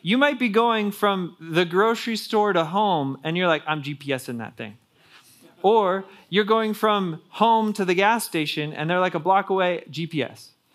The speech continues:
Right? That's, like, an extreme. The person who drives, and they're like,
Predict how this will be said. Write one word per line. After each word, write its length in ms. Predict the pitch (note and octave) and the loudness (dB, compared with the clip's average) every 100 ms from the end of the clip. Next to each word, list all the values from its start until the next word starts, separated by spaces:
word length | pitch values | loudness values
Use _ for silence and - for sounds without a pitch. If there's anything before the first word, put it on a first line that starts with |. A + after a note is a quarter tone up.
| _ _ _ _ - | _ _ _ _ -2
Right? 400 | D3 A3 A#3 - _ _ _ | 0 0 -2 -10 _ _ _
That's, 240 | - F#3+ B3 | -2 0 2
like, 200 | A3+ A#3 | 2 2
an 100 | G#3+ | -2
extreme. 720 | G3 - - G3+ D#3+ A#2 G#2+ _ _ | -2 -8 -4 -2 0 -4 -8 _ _
The 100 | E3 | 0
person 320 | A3+ A#3 A#3 | 2 0 0
who 80 | A3 | 0
drives, 480 | E3 G3+ G3+ F#3+ F3 | 2 4 4 2 0
and 80 | F3+ | 0
they're 80 | |
like, 180 | E3+ D#3+ | 2 2